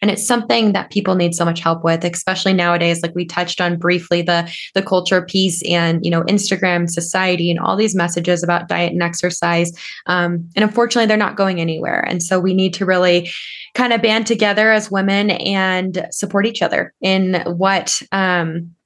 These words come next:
you know, healthy food intake and healthy exercise and movement for your body and healthy self-image,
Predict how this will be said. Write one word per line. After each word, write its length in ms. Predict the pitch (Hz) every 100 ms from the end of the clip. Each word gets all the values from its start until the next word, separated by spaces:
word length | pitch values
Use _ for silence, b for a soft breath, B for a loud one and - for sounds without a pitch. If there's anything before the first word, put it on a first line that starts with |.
| _
you 80 | 208
know, 80 | 196
healthy 800 | - 196 190 190 208 190 190 B B B _
food 320 | - 107 196
intake 540 | - 185 170 185 175 175
and 140 | 190
healthy 520 | 175 196 190 196 196 185
exercise 580 | 190 - 190 180 180 180
and 100 | 185
movement 360 | 175 180 175
for 80 | -
your 160 | 180 175
body 360 | 175 175 170
and 320 | 170 175 175 -
healthy 380 | 190 185 190
self-image, 920 | 170 180 170 175 180 175 170 - -